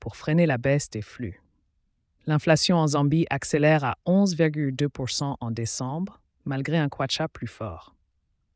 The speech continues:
Les stocks de pétrole brut américains bondissent, dépassant les attentes. Trump déclare que quiconque n'est pas d'accord avec lui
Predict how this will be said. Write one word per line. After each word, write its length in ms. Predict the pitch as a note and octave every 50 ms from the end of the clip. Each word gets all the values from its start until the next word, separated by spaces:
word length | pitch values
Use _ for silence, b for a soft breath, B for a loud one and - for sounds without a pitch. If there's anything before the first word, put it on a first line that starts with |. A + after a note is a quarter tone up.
| -
Les 80 | C3+ C3
stocks 320 | - - - G#3 G#3+ F3
de 80 | D3+ C#3+
pétrole 420 | - D#3 D3 - - E3 D3+ C#3+
brut 320 | C3+ C#3 C#3 E3+ E3+ - -
américains 560 | C3 C3 B2+ A#2+ A#2+ A#2+ - - D#3+ D#3 D#3
bondissent, 720 | C3 - D3 D3+ D#3 D3 C3+ C#3 D3+ D#3 - - - - -
dépassant 420 | - D#3 - D3 C#3+ - - E3+
les 180 | D#3+ C#3 B2 C3+
attentes. 500 | A2+ - - D3+ B2+ F#2+ D#2+ - - - _ _ _ _ _ _ _ _ _ _ _ _ -
Trump 360 | - - F3 F3 F#3+ G3+ G3
déclare 580 | F3 D3+ C#3 - - D#3+ C#3+ D3+ E3 F3 F3+ -
que 120 | - C3
quiconque 520 | A2+ - - E3+ - - F#3+ F#3 F3 -
n'est 100 | - D3+
pas 140 | C3+ - D3
d'accord 340 | C3+ C3 B2 - D#3 D3 C3
avec 320 | B2 A2 A2+ A2+ - -
lui 280 | - D3+ D#3 E3 F3+ F3+